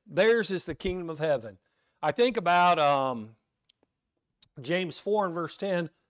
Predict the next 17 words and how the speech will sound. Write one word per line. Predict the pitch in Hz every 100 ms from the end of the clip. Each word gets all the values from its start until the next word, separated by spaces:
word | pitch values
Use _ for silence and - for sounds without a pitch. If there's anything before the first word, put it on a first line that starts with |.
| _
"Humble | 202 226 220
yourself | 196 - 220 220 214 202
under | 185 175 151 160
the | 160
mighty | 151 190 208 190
hand | 190 208 190
of | 160
God, | 160 196 202 208 208 202 202 190 _ _ _
that | 147 139
he | 104 - 311
may | 262 185
exalt | 151 123 156 151 139 156
you |
at | 131
the | -
proper | 143 131 120 107
time." | 131 107 85